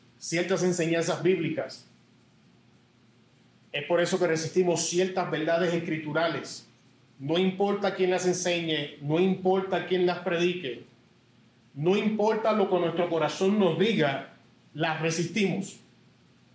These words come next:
Y la razón por la que resistimos es porque la mente natural en nosotros no las entiende, no las puede procesar. Hablando del mismo tema, en Romano,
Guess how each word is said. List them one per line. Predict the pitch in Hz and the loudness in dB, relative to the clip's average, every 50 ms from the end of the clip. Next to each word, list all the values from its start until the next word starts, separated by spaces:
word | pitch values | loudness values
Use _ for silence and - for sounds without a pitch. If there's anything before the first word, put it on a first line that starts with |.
| _ _ _ _ _ _ _ _ | _ _ _ _ _ _ _ _
Y | 151 147 | -6 -4
la | 156 156 | -2 -2
razón | 156 156 156 - 190 202 214 202 | 0 -2 -2 -2 -2 -2 0 0
por | - 226 | 0 0
la | 214 190 | 0 0
que | - 165 | -2 -2
resistimos | 151 156 151 - 143 - - - 240 262 220 165 151 139 123 - - - | -2 -2 -4 -4 -6 -6 -4 -2 0 2 2 2 2 0 -2 -6 -8 -6
es | - 160 160 | -4 -4 -4
porque | - 214 208 - - 170 | -2 -4 -4 -2 -2 -2
la | 160 147 | -2 0
mente | 156 175 202 214 196 190 | 0 0 -2 -2 -2 -2
natural | 208 202 190 196 185 175 185 190 185 | -2 -2 -2 -2 -2 0 0 0 0
en | 180 175 | 0 -2
nosotros | 156 143 - - - 214 226 - - 165 151 135 127 - - - - - - - - | -2 -4 -4 -4 -2 -2 -4 -4 -4 -4 -4 -4 -6 -8 -12 -18 -20 -20 -20 -18 -6
no | - 147 175 190 202 | -2 0 0 2 2
las | 202 190 196 190 | 2 0 0 -2
entiende, | 175 160 156 160 - 190 202 220 220 220 202 156 139 127 123 | -2 -2 -4 -2 -2 0 2 2 4 4 2 2 0 -2 -2
no | 139 143 143 160 185 196 | -2 0 2 2 4 4
las | 208 196 165 - - | 4 2 0 0 0
puede | - 196 208 214 214 208 | 0 0 2 2 0 0
procesar. | 214 180 160 156 - - - - - 202 214 208 160 - - - - - _ _ _ _ _ _ _ _ _ _ _ _ _ _ _ _ _ _ _ _ _ _ _ _ _ _ _ _ _ | 0 0 0 0 0 -2 -4 -2 0 0 0 0 0 -4 -8 -12 -20 -20 _ _ _ _ _ _ _ _ _ _ _ _ _ _ _ _ _ _ _ _ _ _ _ _ _ _ _ _ _
Hablando | 156 156 151 175 196 220 226 226 | 0 2 2 2 4 4 4 4
del | 196 185 180 | 4 4 4
mismo | 190 196 196 185 175 185 | 2 4 4 2 2 4
tema, | 202 226 240 233 202 175 170 165 160 160 - - - - | 4 4 4 4 4 2 2 2 0 -2 -8 -14 -10 -6
en | 160 165 165 147 | -4 -4 -4 -2
Romano, | 151 160 156 165 196 233 247 220 165 151 147 139 - - | -2 -2 0 0 0 0 0 2 0 0 -2 -2 -4 -8